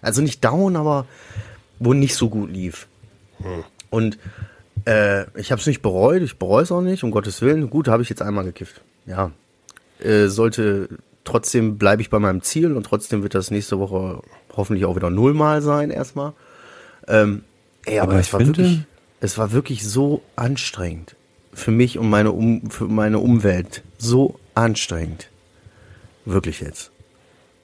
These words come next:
Speaker 2: Für
Speaker 3: Was ich
Speaker 2: deine
Speaker 3: sagen
Speaker 2: Umwelt
Speaker 3: wollte
Speaker 2: auch?
Speaker 3: ist
Speaker 1: Ja, für mich war's anstrengend, weil dieses High, das irgendwie, das schlägt mir so auf, auf Birne halt so irgendwie.
Speaker 2: Ach so, ja, ja. Hast
Speaker 1: So,
Speaker 2: ja
Speaker 1: das war
Speaker 2: letztes Mal schon
Speaker 1: anstrengend. Ja, ich, ich, so, du redest mit jemandem, du guckst richtig, dass du so,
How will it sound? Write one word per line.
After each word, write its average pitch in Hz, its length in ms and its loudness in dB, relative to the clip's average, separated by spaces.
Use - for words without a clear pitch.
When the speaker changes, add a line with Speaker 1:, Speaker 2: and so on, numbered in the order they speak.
Speaker 2:
Für - 140 -2
Speaker 3:
Was 85 60 -2
ich 85 40 0
Speaker 2:
deine 117 180 4
Speaker 3:
sagen - 80 4
Speaker 2:
Umwelt 151 280 4
Speaker 3:
wollte 170 140 2
Speaker 2:
auch? - 40 -4
Speaker 3:
ist - 120 -18
Speaker 1:
Ja, 104 300 4
für 110 140 -2
mich 131 240 2
war's 175 180 2
anstrengend, 160 400 -2
weil 123 140 2
dieses 107 380 -4
High, 143 220 2
das 117 220 0
irgendwie, 120 300 -4
das 110 100 -2
schlägt - 280 -2
mir 139 80 2
so 139 140 2
auf, 120 200 -2
auf 123 180 0
Birne 160 500 2
halt 87 240 -10
so 90 140 -4
irgendwie. 80 180 -2
Speaker 2:
Ach 113 60 4
so, 107 200 4
ja, 87 200 -4
ja. 101 280 -2
Hast 110 160 -6
Speaker 1:
So, 113 60 0
Speaker 2:
ja 110 60 2
Speaker 1:
das - 180 -2
war 123 80 0
Speaker 2:
letztes - 0 -
Mal 95 80 -2
schon 196 120 0
Speaker 1:
anstrengend. 165 600 0
Ja, - 60 -2
ich, - 120 -4
ich, - 260 -6
so, 139 160 4
du 131 140 4
redest 151 340 2
mit 156 120 -2
jemandem, 151 240 0
du 135 80 -2
guckst - 280 -6
richtig, - 220 -10
dass 139 120 -6
du 147 100 -6
so, 139 300 0